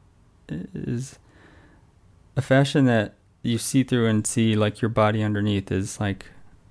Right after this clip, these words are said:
um, emblematic of our time. It's not good. No, I don't care, actually.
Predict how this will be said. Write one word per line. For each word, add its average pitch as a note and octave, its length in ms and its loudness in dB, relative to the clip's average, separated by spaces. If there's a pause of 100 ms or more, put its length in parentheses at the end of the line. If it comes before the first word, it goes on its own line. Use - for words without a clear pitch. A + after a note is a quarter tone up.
(420)
um, G2+ 320 -2
emblematic G#2 640 0
of G#2+ 80 -6
our G2+ 100 -2
time. G2+ 380 -4 (1700)
It's - 100 -6
not B2 180 0
good. A2 300 0 (1700)
No, G#2+ 160 0
I G2 80 2
don't G#2 160 -2
care, G#2 200 -2
actually. A2+ 400 -8